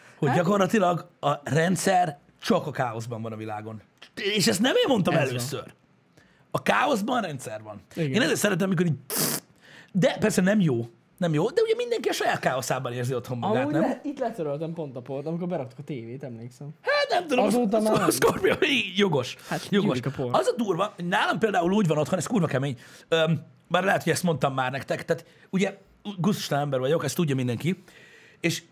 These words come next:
Speaker 1: így azt szoktam csinálni, mint minden férfi ember, majd szóljatok, hogyha egyetértetek vele, hogy így van a, a középső szobába, öm, ami egy elég kicsi szoba, ami majd a gyerekszoba lesz, ott jelenleg én élek, és akkor én leszek kidobva otthonról, amikor az lesz a gyerekszoba,
Speaker 2: Mhm.
Speaker 1: és az, ott van a gépem.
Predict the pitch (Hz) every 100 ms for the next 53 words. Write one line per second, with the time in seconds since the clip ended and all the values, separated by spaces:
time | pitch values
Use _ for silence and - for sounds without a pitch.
0 | - 190 277 240 165 143 151 156 170 254
1 | 208 190 226 175 143 151 123 139 135 185
2 | 214 165 - 165 139 139 139 139 127 127
3 | 139 127 131 107 139 135 151 214 - _
4 | _ _ _ _ _ - - 170 180 185
5 | 165 - _ - 151 214 196 156 165 147
6 | 143 247 254 170 160 151 131 127 160 180
7 | - - - 135 135 135 127 - _ 147
8 | 147 170 156 156 127 120 135 170 156 151
9 | 151 139 139 127 131 120 151 156 143 165
10 | 151 135 135 135 120 120 170 - - -
11 | - 143 180 170 139 135 170 143 131 139
12 | 151 135 127 120 131 127 117 123 127 123
13 | 156 233 - 147 180 226 - - 151 214
14 | 208 208 240 226 175 160 127 139